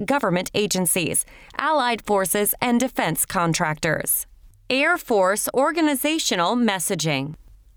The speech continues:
Organization Simple Mail Transfer Protocol mailboxes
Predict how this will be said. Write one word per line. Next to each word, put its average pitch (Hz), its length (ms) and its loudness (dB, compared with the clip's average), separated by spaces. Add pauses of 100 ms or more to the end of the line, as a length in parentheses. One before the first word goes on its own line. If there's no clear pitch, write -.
(160)
Organization 233 1040 2
Simple 262 560 2
Mail 185 380 2
Transfer 233 640 0
Protocol 208 640 0
mailboxes 180 840 0